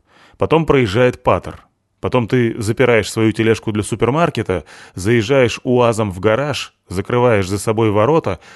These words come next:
и ждешь команды. Доступно? Все, чур не подсматривать». Андрей закрылся в гараже. За рулем Патра сидел Сардонапал,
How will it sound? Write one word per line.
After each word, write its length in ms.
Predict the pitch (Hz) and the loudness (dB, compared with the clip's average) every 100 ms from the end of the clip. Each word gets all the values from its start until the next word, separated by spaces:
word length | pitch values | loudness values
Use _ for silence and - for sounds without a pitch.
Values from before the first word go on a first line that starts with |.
| - - | -12 2
и 140 | 151 | 2
ждешь 360 | 131 107 120 - | 4 0 0 0
команды. 580 | 113 104 87 76 76 _ _ _ _ - | 0 0 -2 -6 -12 _ _ _ _ -4
Доступно? 680 | 101 101 170 185 143 85 - _ _ _ _ | -2 2 2 2 0 -4 -8 _ _ _ _
Все, 520 | - - 143 90 - _ | -8 2 4 4 -2 _
чур 220 | - 151 | 0 0
не 80 | 143 | 2
подсматривать». 720 | 135 127 135 110 90 80 - _ _ _ _ _ _ _ _ - | 0 0 0 -2 -4 -8 -12 _ _ _ _ _ _ _ _ -8
Андрей 320 | 101 104 139 | -2 0 2
закрылся 460 | 139 104 107 - | 0 -2 -4 -4
в 40 | 98 | -4
гараже. 500 | 101 101 82 78 78 _ _ _ _ _ - | -2 -2 -4 -10 -14 _ _ _ _ _ -6
За 160 | 101 | 0
рулем 280 | 113 123 117 | 2 2 2
Патра 320 | 143 151 107 | 0 0 0
сидел 380 | 95 107 101 117 | -4 -4 -2 -2
Сардонапал, 1040 | - 110 107 110 110 - 160 143 98 - | 0 -2 0 0 -2 2 2 4 0 -4